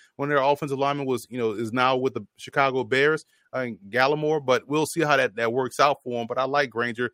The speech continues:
and, and Tim DeMorat, Fordham. Um, he's fantastic, man. I, I, he was fantastic from day one, Ross, um, as a freshman. And, you know,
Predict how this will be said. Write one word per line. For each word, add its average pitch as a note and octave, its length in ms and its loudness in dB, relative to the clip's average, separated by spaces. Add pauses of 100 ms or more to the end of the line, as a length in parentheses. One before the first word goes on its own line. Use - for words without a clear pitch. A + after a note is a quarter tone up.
(280)
and, C3+ 160 -6
and C#3+ 260 -4
Tim A3+ 220 4
DeMorat, E3 400 6 (1300)
Fordham. D#3 360 6 (720)
Um, A#2+ 520 0 (880)
he's F3+ 340 0
fantastic, C3+ 680 2
man. E2+ 260 -16 (340)
I, C#3 100 2
I, D3 240 8 (340)
he E3 180 0
was A3+ 240 4
fantastic D#3 640 0
from A#2 200 -6
day B2+ 200 0
one, A#2+ 240 -4
Ross, F#2 340 -8 (380)
um, A2 460 -4
as A#2+ 180 0
a G#2+ 60 -6
freshman. - 480 0 (520)
And, A2+ 580 -2 (120)
you B2+ 160 -4
know, A2 400 -2